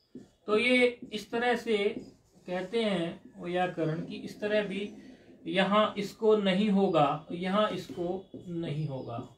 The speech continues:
यदि हम इसमें "आगच्छ कृष्ण" ही बोले,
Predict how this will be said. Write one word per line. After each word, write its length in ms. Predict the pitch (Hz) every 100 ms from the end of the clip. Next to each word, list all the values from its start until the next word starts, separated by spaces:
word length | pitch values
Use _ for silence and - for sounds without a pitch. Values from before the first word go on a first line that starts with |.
| - 131 - - - - - - - - - - -
यदि 360 | 156 185 196 220
हम 240 | 220 226 196
इसमें 560 | - 208 220 233 226 - 175
"आगच्छ 500 | 180 190 240 - 254
कृष्ण" 440 | - 233 - 254
ही 180 | 226 254
बोले, 340 | 220 170 170